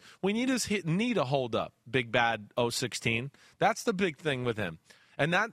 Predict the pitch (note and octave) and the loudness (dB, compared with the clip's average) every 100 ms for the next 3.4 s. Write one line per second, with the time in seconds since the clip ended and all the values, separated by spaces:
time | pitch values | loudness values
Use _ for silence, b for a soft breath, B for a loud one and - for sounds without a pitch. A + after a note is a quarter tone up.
0 | - E3+ G#3 G3+ G3 F#3 E3+ F3 - F3 | 0 2 2 0 2 0 2 0 0 0
1 | F3+ F3 D#3 - - F3 E3+ D3+ D#3+ E3 | 0 0 -2 -4 2 2 0 -2 -2 -2
2 | - F3 D3 C#3 D3+ E3+ D#3+ B2+ C#3 D#3+ | -2 0 0 0 -2 0 0 0 0 0
3 | C3+ A2+ - - | 0 -2 -4 -8